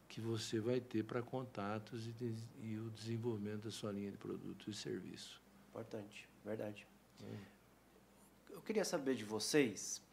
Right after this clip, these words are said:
Speaker 2: é, como que tá hoje o perfil profissional? Tá difícil encontrar gente especializada em filtração ou, ou não só em filtração,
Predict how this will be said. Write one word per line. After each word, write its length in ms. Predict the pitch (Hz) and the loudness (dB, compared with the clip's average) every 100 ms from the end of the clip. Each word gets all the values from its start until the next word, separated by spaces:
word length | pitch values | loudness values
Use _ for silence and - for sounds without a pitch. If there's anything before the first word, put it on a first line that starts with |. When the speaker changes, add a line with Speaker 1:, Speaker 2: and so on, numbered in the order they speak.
| - - - - | -20 -20 -20 0
Speaker 2:
é, 460 | 110 110 107 104 104 | 4 6 6 6 4
como 200 | - 233 | 4 4
que 140 | 254 220 | 4 8
tá 220 | - 143 | 12 12
hoje 320 | 123 127 117 | 12 12 8
o 60 | 131 | 6
perfil 560 | - 147 147 - 117 104 - - | 10 10 10 4 4 2 -6 0
profissional? 680 | 120 113 - 113 110 90 - - - - - - - - - - | 2 4 6 6 6 2 -2 -18 -20 -20 -20 -20 -20 -20 -10 6
Tá 100 | 135 | 8
difícil 680 | 131 117 - 180 - 113 | 8 2 2 2 2 0
encontrar 720 | 107 107 110 110 123 113 95 - - - - - | 0 2 4 10 12 12 10 -2 -18 -20 -20 -8
gente 320 | 101 113 117 - | 4 6 8 4
especializada 1120 | - 113 - 110 104 92 117 143 143 139 123 | 2 4 8 8 8 12 12 12 12 12 12
em 140 | 110 | 10
filtração 840 | 101 110 107 95 - 120 139 143 139 - - - - - | 6 4 4 4 8 12 12 10 4 -6 -16 -16 -18 0
ou, 360 | - 120 123 117 - - | 10 12 12 8 -4 0
ou 520 | 101 101 104 101 98 110 - | 6 8 8 6 2 -4 0
não 220 | 110 127 | 10 10
só 260 | 131 131 117 | 12 12 12
em 120 | 110 | 10
filtração, 760 | - 110 104 - 127 123 113 | 2 0 2 8 12 12 12